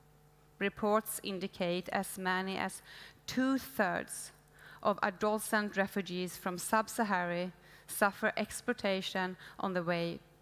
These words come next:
to Europe, a rate over four times higher than refugee children and youth from other regions. Also, in detention camps, people from different African countries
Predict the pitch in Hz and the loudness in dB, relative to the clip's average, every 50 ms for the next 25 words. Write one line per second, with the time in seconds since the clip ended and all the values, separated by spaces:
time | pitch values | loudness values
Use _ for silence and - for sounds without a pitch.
0 | - - - - 196 175 165 165 - - - - - - - - - - - - | -20 -16 -10 -8 -6 -6 -4 -4 -6 -6 -6 -10 -12 -14 -16 -20 -20 -20 -20 -20
1 | - - - - _ _ _ - - - - - - - - - - 196 190 190 | -20 -20 -20 -20 _ _ _ -20 -20 -20 -20 -20 -20 -20 -12 -6 -4 -2 0 2
2 | 202 202 220 233 226 - - - - 202 190 185 196 190 - - - - - 233 | 2 4 4 4 2 0 -4 -2 0 0 2 2 2 0 0 -2 -8 -2 0 2
3 | 226 226 233 233 226 214 - - - - - - 226 233 233 220 202 180 170 - | 4 6 6 6 4 4 0 -6 -10 -8 -4 0 2 2 2 0 -2 -4 -6 -6
4 | - - - 170 165 - - - - - - 190 - - - - - - - - | -8 -6 -4 -4 -4 -4 -4 -6 -8 -8 -10 -12 -16 -20 -20 -20 -20 -20 -20 -20
5 | - - - - - 196 190 185 180 185 185 185 - 202 170 - 185 180 - - | -20 -20 -18 -6 0 0 0 2 2 0 0 0 -2 -6 -4 -2 -4 -4 -4 -4
6 | - - 175 175 175 170 175 175 170 170 160 165 165 160 165 165 - - - - | -4 -4 -2 -2 -2 -2 -2 -2 -2 -4 -4 -4 -4 -4 -6 -8 -10 -12 -6 -6
7 | 170 165 - - 180 175 165 170 165 156 160 - - - - - - - - - | -6 -4 -2 0 0 0 0 -2 -4 -4 -6 -8 -8 -10 -10 -12 -12 -12 -12 -14
8 | - - - - - - - - - - - _ _ - - - - - - - | -16 -16 -20 -20 -20 -20 -20 -20 -20 -20 -20 _ _ -20 -20 -20 -20 -20 -18 -18
9 | - - - - - - - - - - - - 214 214 226 226 214 - - 233 | -16 -16 -16 -18 -18 -20 -20 -20 -20 -14 -4 2 4 6 6 6 4 2 4 6
10 | 214 208 208 214 - - - 196 190 185 175 180 - - 202 208 208 - 226 220 | 8 8 8 6 2 -2 -6 -4 -4 -2 -4 -4 -2 0 0 0 0 0 0 -2
11 | 214 202 - 226 208 202 208 208 214 208 - - - - 196 - - - - - | 0 0 2 4 4 6 4 4 2 -2 -4 -6 -8 -10 -14 -20 -20 -20 -20 -20
12 | - - - - - - - - - - - - - - - - - - - - | -20 -20 -20 -20 -20 -20 -20 -20 -20 -20 -20 -20 -20 -20 -20 -20 -20 -10 -2 0
13 | 262 262 247 277 269 262 - - 240 220 214 208 - - 214 - - 226 214 196 | 2 2 4 4 2 2 4 4 4 4 4 2 0 0 0 0 2 0 0 0
14 | - - 196 190 - 220 - 208 202 190 - - 185 185 185 175 - 196 185 - | 0 -2 -2 -2 -4 -4 -2 -2 -2 -2 -2 -2 -2 -2 -2 -2 -2 -2 -2 -2
15 | - | -4